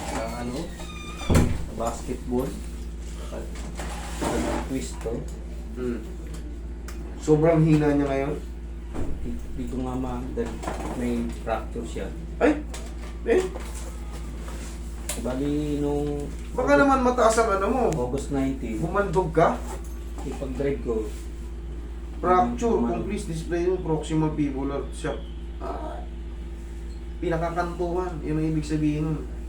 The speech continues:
Speaker 1: Nakumbay nga po ako sa tala. Di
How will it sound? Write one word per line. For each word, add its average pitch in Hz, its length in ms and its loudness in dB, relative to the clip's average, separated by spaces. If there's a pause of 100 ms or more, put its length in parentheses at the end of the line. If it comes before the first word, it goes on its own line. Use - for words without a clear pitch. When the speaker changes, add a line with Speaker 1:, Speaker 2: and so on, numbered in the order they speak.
(420)
Speaker 1:
Nakumbay 120 480 -2
nga 120 160 -2
po 117 200 -2
ako 110 40 -4
sa 113 160 -2 (400)
tala. 110 400 -4 (1040)
Di 107 480 -6